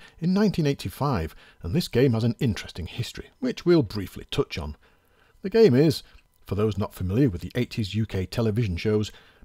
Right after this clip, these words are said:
based on a series about a motorbike cop recruited to ride a top-secret bike and do a spot of crime fighting in the process.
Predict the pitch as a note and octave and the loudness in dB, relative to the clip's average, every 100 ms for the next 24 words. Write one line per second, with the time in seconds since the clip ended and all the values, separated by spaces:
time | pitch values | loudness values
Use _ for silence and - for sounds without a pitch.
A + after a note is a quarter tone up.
0 | - B3+ G#3+ A3+ F#3+ - D#3+ D3+ C#3+ - | -6 -4 0 0 0 2 4 6 4 0
1 | A#2 F#2+ F2+ G2+ C#3+ G2+ F#2+ - - B2+ | -6 -2 0 2 2 2 -4 -4 -2 -2
2 | - - _ _ - - G3+ G3+ - F2 | -2 -12 _ _ -8 -2 0 0 -2 -2
3 | G#2+ A#2 F#2 - - - A2 - - - | 0 0 -2 -4 -6 -4 -6 -6 -8 -6
4 | D#2+ F#2 - _ _ _ - G#3 D#3+ C3+ | -6 -6 -10 _ _ _ -2 0 2 0
5 | - - - - - A2+ G2+ A3+ - A2 | -2 -12 -14 -8 -2 -2 0 -2 -2 -2
6 | A#3+ A2 - - B2+ - - | 0 -2 0 0 0 -4 -14